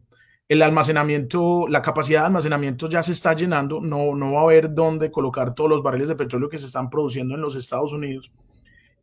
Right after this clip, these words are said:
Y obligatoriamente, <clears throat> perdón, vamos a tener que parar de producir. Pues entonces la pregunta es, supongamos que en dos, tres, cuatro meses empiezan a normalizar las cosas.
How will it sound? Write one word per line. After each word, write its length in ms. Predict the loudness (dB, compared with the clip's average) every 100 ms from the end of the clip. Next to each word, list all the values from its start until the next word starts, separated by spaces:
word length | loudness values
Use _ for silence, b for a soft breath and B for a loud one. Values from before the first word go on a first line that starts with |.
| _ _
Y 80 | 6
obligatoriamente, 1040 | 8 8 6 6 8 8 6 4 0 -2 _
<clears throat> 340 | 2 4 4 4
perdón, 300 | 2 0 -4 _ _ _ -12 -12 0
vamos 220 | 2 4
a 80 | 2
tener 260 | 2 0
que 120 | -2
parar 260 | -2 0 0
de 100 | -2
producir. 480 | -2 -4 -4 -6 -8 b b b b b b
Pues 120 | -2
entonces 160 | 2 4
la 100 | 4
pregunta 500 | 4 2 2 2 4
es, 140 | 2
supongamos 520 | -2 -4 -2 0 0
que 140 | 0 0
en 260 | 0 -2
dos, 380 | 2 2 2 0
tres, 340 | 0 2 0 0
cuatro 360 | 0 0 0
meses 380 | 0 0 0 0
empiezan 360 | -2 -4 -2 -2
a 60 |
normalizar 580 | 0 -2 -2 -2 -2 -2
las 180 | -2 -2
cosas. 480 | 0 0 -2 -12